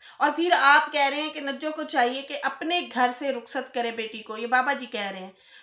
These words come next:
सितारा को भी थोड़ा सा आड़े हाथों लिया और टारगेट किया ना। तो यहाँ पे आपके बच्चियों की कहाँ कहाँ से रुखसती हुई है, आपकी आशा की कहाँ रुखसती हुई है, बताइए ज़रा।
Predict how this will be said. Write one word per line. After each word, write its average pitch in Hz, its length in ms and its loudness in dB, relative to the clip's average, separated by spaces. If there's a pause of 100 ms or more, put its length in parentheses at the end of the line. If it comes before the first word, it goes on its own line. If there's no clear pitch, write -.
सितारा 294 340 4
को 311 140 -8
भी 285 120 -8
थोड़ा 262 300 -2
सा 277 100 0
आड़े 254 360 4
हाथों 240 320 0
लिया 226 220 -4
और 226 80 0
टारगेट 220 480 -2
किया 208 180 -8
ना। 294 160 -12 (460)
तो 349 400 2 (500)
यहाँ 285 400 2
पे 320 260 4 (1160)
आपके 392 360 6
बच्चियों 277 400 -4
की 262 120 -12
कहाँ 269 280 -2
कहाँ 262 200 -4
से 254 140 -6
रुखसती 233 460 -12
हुई 214 160 -14
है, 214 60 -6
आपकी 208 300 0
आशा 226 280 0
की 262 120 -10
कहाँ 269 300 0
रुखसती 233 420 -10
हुई 208 180 -8
है, 196 60 -4
बताइए 226 460 0
ज़रा। 220 260 -4